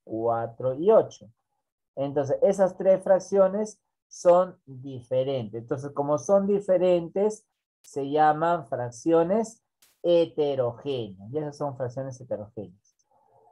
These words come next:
Ahora, las fracciones equivalentes. ¿Qué son fracciones equivalentes, por ejemplo? Incluso lo hemos visto también en clases anteriores, ¿no? O sea, tenemos visto fracciones equivalentes. Aquí mismo estamos viendo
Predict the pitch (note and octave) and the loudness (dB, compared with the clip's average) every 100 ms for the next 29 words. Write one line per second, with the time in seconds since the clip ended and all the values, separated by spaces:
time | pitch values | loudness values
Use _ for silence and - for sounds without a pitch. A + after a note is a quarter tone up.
0 | _ - F#3 E3 C3+ A#2+ E3 F3 F3+ F3+ | _ 4 6 8 6 0 0 2 4 2
1 | F3+ C4+ C4+ B3+ - _ F3+ - D#3+ C#3+ | 0 0 2 2 0 _ -4 -4 -2 2
2 | D3 D3+ B2+ G#2+ - A2+ - _ _ A3 | 2 0 -6 -10 -16 -20 -20 _ _ -6
3 | G#3+ A#3 G3+ F3+ G3 F3+ F3+ D#3+ C#3 D3+ | -4 -4 -4 -4 -4 -4 -6 -2 0 2
4 | F3+ D3 B2+ B2 B2+ B2 A2+ A#2 A#2+ D3 | 2 0 -6 -8 -6 -6 -8 -10 -10 -10
5 | B3 A#3 G#3+ G3 F#3 F#3+ F#3+ F#3+ D3+ E3 | -8 -4 -4 -2 -4 -6 -6 -4 -4 -4
6 | D#3 E3+ E3+ - A#2 G#2+ A#2 C#3 A2+ G2+ | -6 -6 -6 -10 -10 -8 -6 -2 -2 -4
7 | A2 F3 G3 _ _ _ _ _ _ _ | -12 -12 -12 _ _ _ _ _ _ _
8 | _ _ - C#3+ C3+ C#3+ C#3+ D3 B2+ A#2+ | _ _ -6 -4 -2 -2 -4 -6 -8 -8
9 | A#2+ C3 C3+ B2+ A2+ B2+ C#3+ D#3 D3+ - | -8 -8 -10 -8 -8 -8 -8 -10 -14 -12
10 | C3+ C3 C3 C3+ C3 B2+ C3+ C3+ D#3+ G3+ | -12 -10 -10 -10 -10 -10 -10 -2 -2 -2